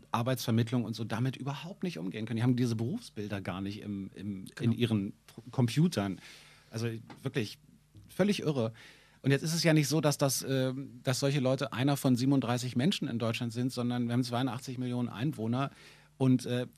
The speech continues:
Speaker 1: viele, viele Hunderttausende oder Millionen sind selbstständig und, und haben täglich diese, diese Kämpfe zu kämpfen. Warum ist das so, dass man, dass die trotzdem oft unter den Tisch fallen? Das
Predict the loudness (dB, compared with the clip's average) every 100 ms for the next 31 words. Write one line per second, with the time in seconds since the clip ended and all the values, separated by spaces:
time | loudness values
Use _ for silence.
0 | -20 -4 2 2 4 4 4 4 2 2
1 | 0 2 2 2 2 2 2 0 0 2
2 | 2 2 2 0 -4 -2 -2 0 -2 -4
3 | -4 -2 -2 -6 -4 0 0 0 -4 -6
4 | -6 -6 -4 -4 -6 -6 0 0 0 -6
5 | -8 -6 -4 -4 -4 -4 -4 -4 -4 -8
6 | _ -6 -2 -2 -2 -4 -4 -6 -12 -12
7 | -6 -4 0 2 2 -2 -14 -6 -4 -4
8 | -4 -4 -2 -4 -2 -4 -4 -2 0 2
9 | 0 -2 -4 -10 -12 -12 -12 -12 -14